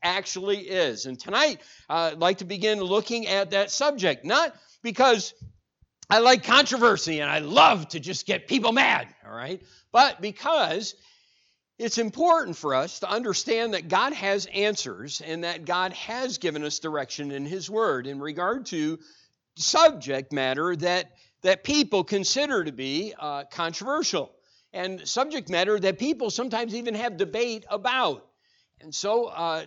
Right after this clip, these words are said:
tonight, I hope you'll begin to, uh, learn some things and maybe find some help from the Word of God that will give you direction in this matter of what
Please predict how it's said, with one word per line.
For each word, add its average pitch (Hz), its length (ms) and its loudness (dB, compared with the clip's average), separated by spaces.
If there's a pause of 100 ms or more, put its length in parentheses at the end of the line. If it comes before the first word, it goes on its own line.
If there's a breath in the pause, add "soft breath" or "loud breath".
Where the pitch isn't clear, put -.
tonight, 240 440 0
I 165 120 0
hope 226 280 0
you'll 180 220 -2
begin 185 500 -4
to, 156 440 -6
uh, 143 240 -4
learn 240 480 -2
some 170 260 -4
things 175 460 -4 (320 loud breath)
and 190 320 -2
maybe 254 340 -2
find 180 360 -6
some 170 200 -6
help 180 380 -4
from 170 180 -8
the 160 80 -6
Word 160 220 -4
of 247 120 -6
God 165 420 -2
that 156 120 -10
will 165 80 -4
give 160 180 -4
you 220 60 -6
direction 175 600 -4
in 170 100 -12
this 208 240 -10
matter 147 340 -2
of 127 320 -4
what 165 500 -4